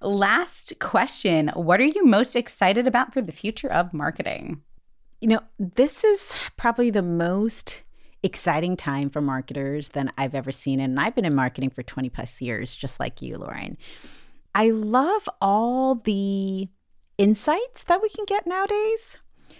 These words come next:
Speaker 2: Frankly, I think we can get m-, more automation built into the insights because it's still too manual.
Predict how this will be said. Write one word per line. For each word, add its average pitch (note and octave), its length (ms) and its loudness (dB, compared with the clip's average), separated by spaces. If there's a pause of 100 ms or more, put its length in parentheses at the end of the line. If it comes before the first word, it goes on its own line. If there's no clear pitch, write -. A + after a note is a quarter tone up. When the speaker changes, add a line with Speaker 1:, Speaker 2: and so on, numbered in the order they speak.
(380)
Speaker 2:
Frankly, G4 460 0
I A#3 100 2
think C#4+ 240 0
we D4 60 2
can B3+ 220 2
get G#3+ 340 4
m-, F#3 220 -4 (240)
more A#3 680 4
automation F#3+ 840 0
built D#4+ 240 -8
into E4+ 180 -8
the - 140 -16
insights E4+ 880 -4 (500)
because G#3 500 -2
it's G3 180 -4
still C4 300 0
too C4 160 0
manual. G3+ 400 0